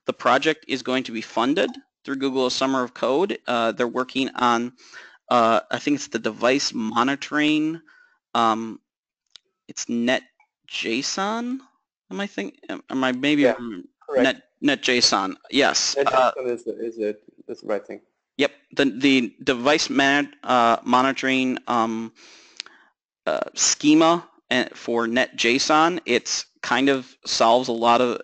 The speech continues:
Speaker 1: you know, does some, some of the similar things that, uh, uh, T R sixty-nine does, but it is, uh, it's, uh, community run and has some use cases for some people. So that's gonna be funded by,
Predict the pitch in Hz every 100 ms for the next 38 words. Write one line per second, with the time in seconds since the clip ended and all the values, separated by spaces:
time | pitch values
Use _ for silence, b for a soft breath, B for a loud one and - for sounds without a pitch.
0 | 107 123 110 135 - 139 135 - 139 131
1 | 127 127 127 120 - 123 127 120 117 117
2 | - 117 113 110 B B B B B _
3 | _ _ _ - 107 101 - - 135 120
4 | - 123 - 117 117 127 123 127 139 165
5 | - 117 117 117 113 110 - 110 92 113
6 | 110 - _ _ - - - 120 110 107
7 | - 127 127 123 117 117 120 113 113 113
8 | - - 107 110 113 - 101 101 107 -
9 | - 110 - 120 156 175 - B B -
10 | 156 - 170 139 - 139 139 135 131 120
11 | 117 117 113